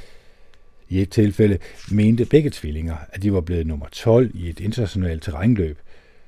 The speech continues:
Et andet par diskuterede, hvem der havde været i en båd sammen med deres far, da de så en tigerhaj.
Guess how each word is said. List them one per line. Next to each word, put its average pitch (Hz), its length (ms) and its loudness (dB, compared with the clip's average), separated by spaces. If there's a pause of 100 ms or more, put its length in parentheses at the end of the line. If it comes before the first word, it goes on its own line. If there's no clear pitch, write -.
(300)
Et 131 120 0
andet 147 300 2
par 87 380 -6
diskuterede, 92 640 -2 (280)
hvem 113 200 4
der 120 100 0
havde 98 260 -2
været 85 260 -2
i 139 120 0
en 92 120 0
båd 104 360 4
sammen 82 220 -4
med 78 80 -6
deres 76 220 -12
far, 90 380 -4 (260)
da 98 100 0
de 92 280 -4 (260)
så 131 280 2
en 120 200 0
tigerhaj. 131 560 -2